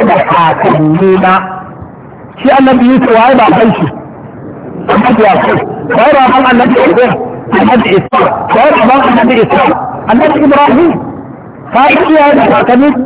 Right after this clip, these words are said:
cikin tauhidi suke. ما كان إبراهيم يهوديا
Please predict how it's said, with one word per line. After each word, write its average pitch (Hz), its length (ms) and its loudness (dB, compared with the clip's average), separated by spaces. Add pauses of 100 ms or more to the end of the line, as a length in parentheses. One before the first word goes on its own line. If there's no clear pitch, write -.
(120)
cikin - 400 0
tauhidi 226 460 2
suke. 170 360 -2 (880)
ما - 420 0
كان 294 260 2
إبراهيم 233 580 2
يهوديا 240 680 2